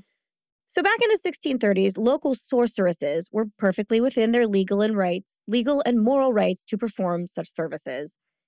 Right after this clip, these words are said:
And they were rumored in these salacious books to keep the contents to make magic potions and sell to people like priests who wanted to make their own magic potions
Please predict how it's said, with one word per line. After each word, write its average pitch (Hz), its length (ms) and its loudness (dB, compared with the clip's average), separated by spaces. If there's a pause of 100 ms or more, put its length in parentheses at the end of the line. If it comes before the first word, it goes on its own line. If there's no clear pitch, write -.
(340)
And 196 180 2
they 202 140 4
were 190 260 2 (100)
rumored 208 560 2
in 196 120 0
these 196 220 0 (100)
salacious 185 400 0 (100)
books 196 320 0
to 214 80 -4 (100)
keep - 400 -2
the 202 80 0
contents 190 720 -4
to 208 60 -4
make 180 220 -2
magic 175 500 -4 (140)
potions 151 580 -10 (760)
and 190 160 0
sell 214 320 2
to 202 120 -2
people 170 440 -2
like 185 180 0 (120)
priests 165 520 -6
who 190 60 -2
wanted 185 260 -2
to 190 80 -2
make 190 220 2
their 233 180 4
own 392 300 4
magic 208 420 0
potions 151 600 -4